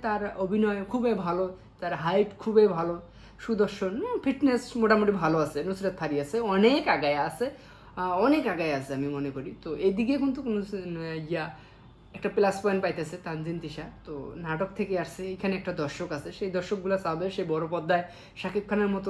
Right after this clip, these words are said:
তারকার সাথে যদি অভিষেক হয়, তাহলে সে এটা একটা তার ভাগ্যের বিষয় এবং ভালো বিষয়, এটা অডিয়েন্স টানবে। যাই হোক, আমরা আশা করি একটা ধামাকা আসতেছে, সেই ধামাকার জন্য ওয়েট করি। আর হ্যাঁ, আপনাদের আজকে খিচুড়ি কন্টেন্ট কীরকম লাগছে অবশ্যই কমেন্ট করে জানাবেন।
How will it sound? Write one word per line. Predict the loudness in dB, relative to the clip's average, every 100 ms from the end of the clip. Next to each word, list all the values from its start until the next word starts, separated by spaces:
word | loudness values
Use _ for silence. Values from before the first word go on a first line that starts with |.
| -4
তারকার | -4 -2 0
সাথে | 0 -2 -6
যদি | -4 -4 -2
অভিষেক | -2 -2 -2 -4 -2
হয়, | -4 -4
তাহলে | -6 -4 -6 -10 -20 -20 -20 -6
সে | 0 2
এটা | 2
একটা | -2 -2 0
তার | 0 0 -4 -6
ভাগ্যের | -4 -4 -4
বিষয় | -6 -6 -2
এবং | -2 -2 -2
ভালো | 0 0 -2
বিষয়, | -8 -6
এটা | 0 2
অডিয়েন্স | 4 4 4 0
টানবে। | -2 0 -4 -6 -14 -20 0
যাই | 6 6
হোক, | 4 2
আমরা | 2 2
আশা | 0 2
করি | 2 2 -4 -8 -10
একটা | -6 -6 -6 -6
ধামাকা | -6 -6 -6 -6
আসতেছে, | -6 -14 -12 -16 -12
সেই | -12 -8
ধামাকার | -10 -8 -10
জন্য | -6 -4
ওয়েট | -6 -6
করি। | -8 -8 -12 -20 -10
আর | -2 0
হ্যাঁ, | 0 -4 -16 -8
আপনাদের | -4 2 0
আজকে | 0 -4
খিচুড়ি | -4 -4 -4 -2
কন্টেন্ট | -2 -4 -4
কীরকম | -2 -2 -4
লাগছে | -4 -4
অবশ্যই | -4 -4 -8
কমেন্ট | -8 -8
করে | -8
জানাবেন। | -8 -10